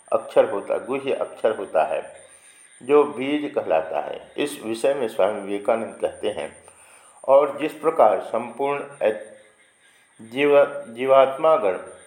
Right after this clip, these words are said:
एकमेव अखंड सच्चिदानंद ब्रह्म का चिंतन विशेष विशेष भाव से विशेष विशेष गुणों से युक्त रूप में ही कर सकते हैं, उसी प्रकार उसके देह रूप इस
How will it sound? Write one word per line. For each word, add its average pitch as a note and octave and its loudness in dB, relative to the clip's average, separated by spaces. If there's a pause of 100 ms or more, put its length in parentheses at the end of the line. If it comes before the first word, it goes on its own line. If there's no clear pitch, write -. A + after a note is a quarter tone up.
एकमेव B2+ 0
अखंड B2+ -4
सच्चिदानंद A2+ 0
ब्रह्म A#2+ -4
का F#2 -4
चिंतन A#2 -2
विशेष A2+ -4 (560)
विशेष C#3 0
भाव A2+ 4
से G2+ -6
विशेष A#2 -6
विशेष A2 -6
गुणों A2+ -2
से G2+ -8
युक्त A#2+ -2
रूप A2+ -4
में C3+ -6
ही C3 -8
कर G#2+ -2
सकते - -6
हैं, D#2 -6 (460)
उसी C3+ -4
प्रकार B2+ 2
उसके A2 -6 (100)
देह A#2 -2
रूप B2 -2
इस A2+ -8